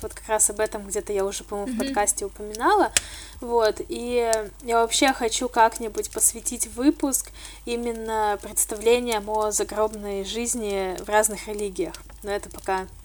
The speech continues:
Speaker 1: еще просто
Speaker 2: Мгм.
Speaker 1: задумка.
Speaker 2: Да,
Speaker 1: Вот.
Speaker 2: это интересная тема.
Speaker 1: Когда находилась в церкви, там, э, очень подробно прописано все, что, собственно,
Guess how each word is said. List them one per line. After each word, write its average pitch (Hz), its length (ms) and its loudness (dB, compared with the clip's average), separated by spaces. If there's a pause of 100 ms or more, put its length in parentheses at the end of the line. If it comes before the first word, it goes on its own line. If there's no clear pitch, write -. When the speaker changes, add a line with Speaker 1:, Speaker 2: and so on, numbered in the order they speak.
(140)
Speaker 1:
еще 196 420 -4
просто 220 260 2
Speaker 2:
Мгм. 214 60 6
Speaker 1:
задумка. 196 500 0 (420)
Speaker 2:
Да, 247 240 8
Speaker 1:
Вот. 202 140 4
Speaker 2:
это 240 100 0
интересная 254 640 4
тема. 220 260 -4 (380)
Speaker 1:
Когда 240 280 0
находилась 247 500 -2
в - 80 2
церкви, 320 560 6 (100)
там, 285 360 4
э, 247 200 0
очень 262 600 -2
подробно 247 880 0
прописано 254 680 6
все, 254 280 2
что, 233 420 2
собственно, 220 720 -2